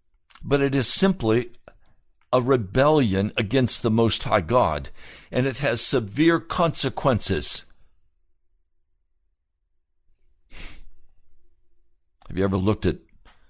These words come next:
a young woman on meth, on methane? Have you looked at a young woman's face or a young man's face?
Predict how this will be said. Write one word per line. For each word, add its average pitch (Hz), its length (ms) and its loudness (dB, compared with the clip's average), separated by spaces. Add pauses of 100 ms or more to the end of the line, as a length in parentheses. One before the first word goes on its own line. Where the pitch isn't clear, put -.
(880)
a - 80 -6
young 101 260 2
woman 98 440 0 (1300)
on 82 220 0
meth, 90 400 -2 (640)
on 90 140 -2
methane? 92 480 0 (1000)
Have 98 140 -2
you 104 80 2
looked 127 300 0
at 117 80 0
a 110 40 0
young 107 280 4
woman's 104 340 2
face 104 340 0
or 92 140 -2
a 92 40 0
young 98 280 0
man's 95 300 0
face? - 460 -4